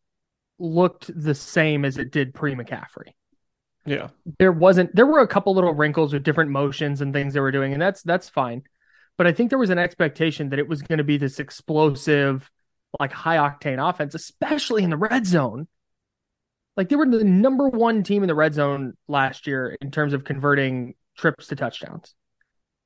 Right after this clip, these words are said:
Speaker 1: They were number one in the league last year. And last night they go two for five. I mentioned the drop by Ayuk. Okay, so make it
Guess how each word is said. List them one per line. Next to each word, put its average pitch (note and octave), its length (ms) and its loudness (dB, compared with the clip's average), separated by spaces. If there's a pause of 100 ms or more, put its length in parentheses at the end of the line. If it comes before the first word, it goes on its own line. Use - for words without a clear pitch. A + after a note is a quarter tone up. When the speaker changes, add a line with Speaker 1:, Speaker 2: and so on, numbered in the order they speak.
Speaker 1:
They E3+ 80 2
were D3 80 4
number G3 320 8
one F#3+ 180 6
in E3+ 60 4
the D3+ 80 2
league C3 180 -2
last - 260 -12
year. - 200 -16 (800)
And F3+ 140 6
last A#3 220 6
night C#4 120 4
they C4 80 4
go G#3 120 6
two A3 240 2
for F3 140 2
five. D#3+ 280 4
I D#3 60 4
mentioned F#3+ 320 0
the - 20 2
drop C#3 400 0
by C#3+ 240 -2
Ayuk. C3 440 -6 (120)
Okay, D3 240 -2
so D3 160 0
make F#3+ 240 0
it D#3+ 180 -2